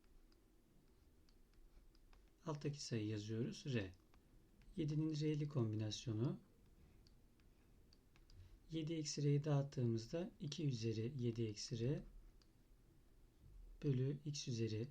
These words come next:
yedi eksi R çarpı burada eksi x kareyi eksi bir çarpı x kare olarak düşünürsek ve R'yi dağıtırsak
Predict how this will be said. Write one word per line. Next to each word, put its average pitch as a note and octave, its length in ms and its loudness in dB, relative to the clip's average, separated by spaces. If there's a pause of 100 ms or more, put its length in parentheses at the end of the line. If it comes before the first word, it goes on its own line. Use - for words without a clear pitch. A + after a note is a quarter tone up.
(140)
yedi A#2+ 200 0
eksi A2 360 -2
R B2 200 2 (1700)
çarpı C#3+ 600 0 (300)
burada E3 260 0
eksi F3 380 -2
x D3+ 160 -4
kareyi C#3+ 500 0 (220)
eksi D3 380 -2
bir D#3 200 0
çarpı A2+ 600 -2 (420)
x D3 220 -6
kare A#2+ 200 0
olarak A2 440 -2 (160)
düşünürsek D3 720 0 (1160)
ve C#3+ 260 2
R'yi C3 300 4
dağıtırsak B2+ 680 0